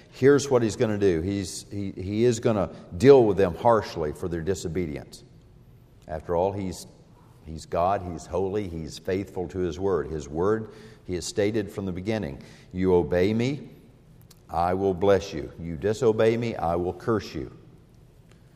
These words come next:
And the people obey, and things are good for a while, and they disobey. In fact,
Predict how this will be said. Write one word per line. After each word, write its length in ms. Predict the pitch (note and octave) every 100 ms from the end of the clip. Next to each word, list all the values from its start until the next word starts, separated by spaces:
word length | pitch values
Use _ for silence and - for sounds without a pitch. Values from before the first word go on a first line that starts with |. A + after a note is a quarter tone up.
| - - - - -
And 640 | F2 F2 F2 F2 F2 D#2 - - - - -
the 100 | D#2+
people 600 | F#2+ E2 F#2+ F2 E2+ -
obey, 580 | E2 F2 F#2+ A#2+ D3 F2+
and 340 | D#2 D2 C#2
things 400 | F2+ F2+ F2+ E2+
are 80 | F#2+
good 340 | F2 G#2 D#2+
for 180 | - D#2
a 40 |
while, 360 | C#2+ D2+ C#2+ C#2+
and 140 | D2+
they 80 | D#2
disobey. 600 | D2+ G#2 - G2+ G2+ B2
In 180 | G#2+ D#2
fact, 360 | F#2 F2 -